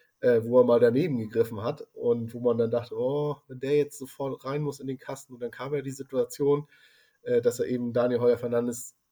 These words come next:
äh, ersetzen musste. Und was soll ich sagen, hat er grandios gemacht.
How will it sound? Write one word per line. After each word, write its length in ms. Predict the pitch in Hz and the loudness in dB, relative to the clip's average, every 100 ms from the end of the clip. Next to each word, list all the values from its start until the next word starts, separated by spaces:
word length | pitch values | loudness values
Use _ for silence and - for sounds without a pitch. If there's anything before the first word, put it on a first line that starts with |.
| _ | _
äh, 380 | 127 117 113 98 - | 2 4 4 2 0
ersetzen 400 | 123 117 127 - | -2 2 2 0
musste. 460 | 135 147 - 143 147 _ _ _ _ | 0 0 0 -4 -4 _ _ _ _
Und 300 | 117 110 - | -4 -4 -6
was 140 | 85 - | -16 -8
soll 120 | 95 | -4
ich 60 | 117 | 0
sagen, 280 | 101 - | 0 0
hat 100 | 98 | -6
er 80 | 95 | -6
grandios 440 | 98 101 104 120 - | -4 -6 -4 -8 -6
gemacht. 320 | 135 123 | -6 -6